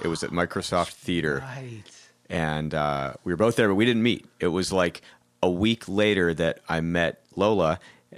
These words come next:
Speaker 1: at dog obedience training.
Speaker 2: That's right.
Speaker 1: <laughs> And she was, you know,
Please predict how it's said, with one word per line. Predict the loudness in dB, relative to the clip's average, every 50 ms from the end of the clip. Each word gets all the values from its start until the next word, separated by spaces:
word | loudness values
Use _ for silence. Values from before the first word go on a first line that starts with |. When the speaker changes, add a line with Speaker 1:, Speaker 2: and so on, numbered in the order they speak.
| -20 -20 _ _ _ _ _ 0
Speaker 1:
at | 0 0 0 -2 -6 -4 2
dog | 2 4 4 4 2
obedience | 2 2 2 2 2 0 -2 -4 -6
training. | -4 -2 -2 0 0 2 2 2 2
Speaker 2:
That's | 2 2 2 2 2 0 0 0 0
right. | -2 -2 -2 -4 -2 -2
Speaker 1:
<laughs> | 0 2
And | 2 4 4 2 2 0
she | 2 2 2
was, | 4 2 2 0 0 2
you | 2 2 2 0
know, | -2 -4